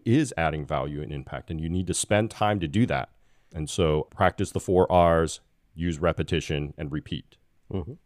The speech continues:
Speaker 1: And then the last thing is just around feedback. Repetition is good because it allows you to get out an imperfect product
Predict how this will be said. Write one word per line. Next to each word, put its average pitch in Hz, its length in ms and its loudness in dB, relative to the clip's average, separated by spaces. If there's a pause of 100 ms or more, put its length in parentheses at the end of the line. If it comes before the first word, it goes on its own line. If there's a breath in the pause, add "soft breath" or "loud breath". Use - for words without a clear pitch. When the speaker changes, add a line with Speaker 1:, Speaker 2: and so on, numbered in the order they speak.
(540)
Speaker 1:
And 101 140 2
then 110 100 6
the 135 80 4
last 214 420 0
thing 143 400 2
is 110 360 4
just - 280 0
around 87 560 4
feedback. - 680 -6 (600)
Repetition 135 680 0
is 104 280 2
good 80 640 0 (200)
because 98 380 0
it 90 80 0
allows 87 640 0
you 73 220 -4
to 82 140 -4
get 90 340 -2
out 85 280 0
an 82 180 -8
imperfect 95 680 -2
product - 460 -4